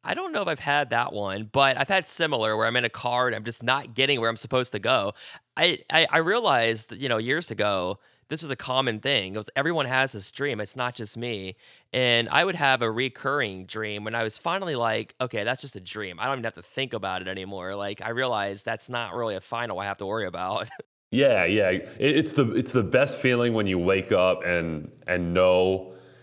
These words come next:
Speaker 2: inside of you that was just a dream and I did not fail tenth grade chemistry. I, I did not,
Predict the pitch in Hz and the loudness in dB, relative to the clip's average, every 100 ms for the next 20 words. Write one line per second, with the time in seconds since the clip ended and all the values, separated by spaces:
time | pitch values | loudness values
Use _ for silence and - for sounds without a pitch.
0 | _ 107 101 - 92 92 90 92 92 95 | _ -2 0 4 6 6 4 4 4 2
1 | 92 92 87 85 87 92 85 87 87 85 | 4 4 2 0 0 0 2 2 2 2
2 | 82 80 - - - 95 85 78 80 82 | -2 -6 -12 -20 -2 2 2 0 -2 2
3 | 87 82 85 - - - 98 90 80 73 | 2 4 2 -2 -16 2 4 6 4 2
4 | 76 - - 98 - 92 76 - 73 80 | -2 -8 -2 -2 0 -2 -2 -4 -6 -8
5 | - - - - - - _ - 92 87 | -12 -12 -14 -20 -20 -20 _ 2 4 6
6 | 98 95 92 92 90 87 85 - | 4 4 4 6 6 4 2 -6